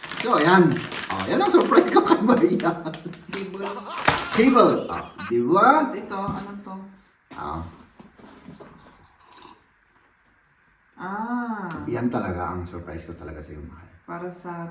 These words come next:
Speaker 2: tenga.
Speaker 1: Para sa'yo talaga yan. Kasi nak-, nakita ko si Maria, mga kaibigan. Meron siyang
Speaker 2: <laughs>
Speaker 1: ginagamit na yung pinakamura na mas mura pa sa mura.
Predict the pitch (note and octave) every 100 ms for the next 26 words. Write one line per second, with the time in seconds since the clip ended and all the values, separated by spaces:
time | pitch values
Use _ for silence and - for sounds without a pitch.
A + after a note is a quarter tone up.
0 | - F#3+ F#3 F#3+ F#3+ - _ _ _ _
1 | _ _ - D#2 D#2+ D#2 C#2+ C#2+ D2 C#2
2 | C#2 - - - F#3 G#3+ B2+ C3 C3 B2
3 | D3 D#3 C#3 C#3 B2+ C#3+ B2+ B2+ B2 -
4 | - A2 A#2 A2 G2+ G2 F#2+ F#2 F#2 F2
5 | E2+ D2+ A2+ C#3+ C#3 C3+ B2 A#2+ A#2 -
6 | - - - - A#2 A#2+ A#2 B2 B2 A#2
7 | B2 A2+ A2 G#2+ G#2 G#2 A#2 - A2 C3+
8 | C3 A#2 A#2 B2 A#2 A2+ A2+ A2 G2 F#2
9 | - - A2 A#2+ A#2 B2 B2+ B2 B2 C3
10 | C3+ C3 A#2 E2 E2